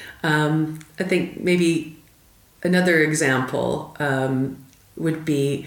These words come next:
from students who visited our junior school for a sports day, sports circuit, and a forest school day.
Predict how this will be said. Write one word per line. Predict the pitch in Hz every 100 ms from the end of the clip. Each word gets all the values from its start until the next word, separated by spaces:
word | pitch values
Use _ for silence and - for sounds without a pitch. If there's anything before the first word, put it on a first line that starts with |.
| - - -
from | - 156 151
students | - 196 175 156 - -
who | 170 156
visited | 165 170 151
our | 151 143
junior | 160 165 151
school | 143 139 110 104
for | - 123
a | 120
sports | - 160 143 - -
day, | 147 143 139 135
sports | - 165 156 -
circuit, | 147 139 139 135 -
and | 131 131 127
a | 127 123
forest | 156 139 135
school | 151 139
day. | 131 120 120 120